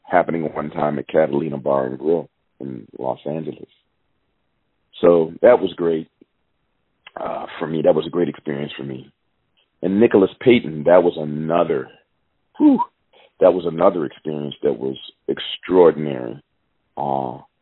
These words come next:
the knowledge, understanding of tradition, as well as power that he, uh, um, exemplified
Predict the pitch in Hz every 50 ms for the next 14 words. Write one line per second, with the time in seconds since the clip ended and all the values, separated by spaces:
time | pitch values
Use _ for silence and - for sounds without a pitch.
0 | _ _ _ - 78 85 80 80 82 85 87 90 90 92 95 104 117 131 147 143
1 | - - - - - - - _ _ _ _ _ _ _ _ _ _ _ _ _
2 | _ _ _ _ _ _ _ _ _ _ _ _ _ _ _ _ _ - 98 101
3 | 104 101 107 - - - 107 107 110 113 117 113 107 107 - 101 87 76 98 98
4 | 98 - - 98 101 104 113 _ _ _ _ _ _ _ _ _ _ _ _ _
5 | _ _ - - 82 82 82 85 90 87 85 82 76 - - - - - - -
6 | 117 104 110 92 71 52 50 _ _ _ _ _ _ _ _ - 82 78 _ _
7 | 80 85 85 80 80 _ _ _ _ _ _ _ _ _ _ _ - 76 76 73
8 | 69 67 65 64 _ _ _ _ _ - 65 65 - 62 57 57 _ _ _ _
9 | _ _ _ _ _ _ _ _ _ _ _ - 80 78 78 82 95 98 101 90
10 | 82 - - 73 65 62 62 60 57